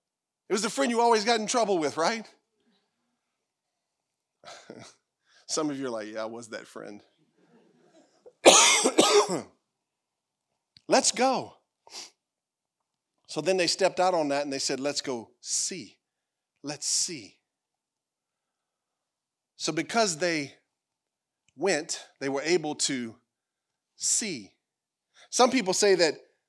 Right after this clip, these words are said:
seeing believing, seeing is believing is not a real thing. I disagree.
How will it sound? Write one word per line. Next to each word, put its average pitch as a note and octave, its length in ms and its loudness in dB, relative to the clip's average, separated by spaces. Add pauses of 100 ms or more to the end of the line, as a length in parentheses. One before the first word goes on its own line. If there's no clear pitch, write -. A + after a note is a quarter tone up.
(560)
seeing A#3 400 2
believing, F3 720 0
seeing B3 380 2
is F3+ 100 0
believing E3+ 460 -2
is D3 120 -8
not D#3 160 0
a - 20 -2
real D3 200 -2
thing. E3 320 0
I G#3+ 120 6
disagree. G3 640 -2